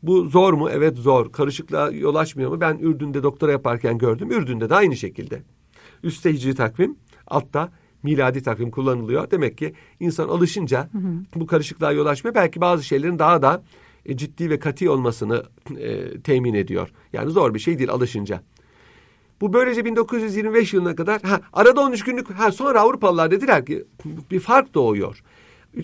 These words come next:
Speaker 1: Çünkü güneşin etrafında dünyanın dönüşü üç yüz altmış beş gün, altı saat değil. Yuvarlak hesap altı saat.
Speaker 2: Hı.
Speaker 1: Bu aradaki fark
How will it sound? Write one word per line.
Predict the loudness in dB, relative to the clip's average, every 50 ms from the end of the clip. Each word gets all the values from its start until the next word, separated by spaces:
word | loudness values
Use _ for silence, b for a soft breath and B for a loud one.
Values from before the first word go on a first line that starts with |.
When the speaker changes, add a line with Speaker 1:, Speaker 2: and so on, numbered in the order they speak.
| -12 -14 -14 -8
Speaker 1:
Çünkü | -6 -4 0 0 0 0 0 -2 -12 _ -2
güneşin | 0 0 2 2 0 -2 -4 -6 -8 -10 _ _ _ _ _ _ _ _ _ _ -2
etrafında | -2 0 2 0 0 0 0 0 -2 -2 -2 -4 -6
dünyanın | -2 0 2 2 2 2 2 2
dönüşü | 2 2 0 -2 -4 -8
üç | -10 -6
yüz | -4 -2
altmış | -2 -2 -2 -2 0
beş | 0 0 0
gün, | 0 0
altı | 2 2 2 0 -4
saat | -4 -2 0 0 0 -2 -2
değil. | -2 -2 -4 -6 -14 _ _ _ _ _ _ _ _ 0
Yuvarlak | 4 4 6 6 6 4 0
hesap | -2 -6 -6 -6 -6
altı | -6 -6 -8 -12
saat. | -14 -14 -14 -12 -10
Speaker 2:
Hı. | -10 -10 -12 b b b _ -4
Speaker 1:
Bu | 2 4
aradaki | 4 4 4 2 0 -4 -4
fark | -2 0 0 0 -2